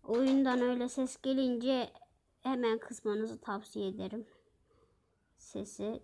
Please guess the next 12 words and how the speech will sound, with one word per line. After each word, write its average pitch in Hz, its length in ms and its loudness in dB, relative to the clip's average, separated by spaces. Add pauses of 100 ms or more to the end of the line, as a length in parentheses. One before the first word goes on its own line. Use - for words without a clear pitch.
(100)
Çünkü 254 540 -4 (720)
gerçekten 226 720 -2
nasıl 240 340 0
bir 254 40 -2
sesse 302 720 0 (500)
anlamadım. 277 800 2 (420)
Birdenbire 277 720 4
çıkıyor 285 460 0
böyle 247 340 4
beş 277 240 4
altı 269 380 2
dakika. 240 520 0